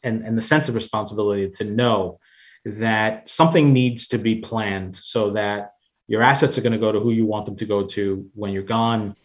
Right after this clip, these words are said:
If you're concerned about protecting yourself for, you know, long, from long-term care costs and things of that nature, that you need to put,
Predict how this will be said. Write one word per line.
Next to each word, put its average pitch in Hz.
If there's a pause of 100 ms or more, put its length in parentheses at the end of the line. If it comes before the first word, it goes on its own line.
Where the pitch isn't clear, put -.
(100)
If 113
you're 104
concerned 113
about 104
protecting 110
yourself 104 (420)
for, 104
you 120
know, 98
long, 107
from 107
long-term 101
care 139
costs 117
and 95
things 107
of 98
that 117
nature, 110 (460)
that 107
you 113
need 113
to 110
put, 107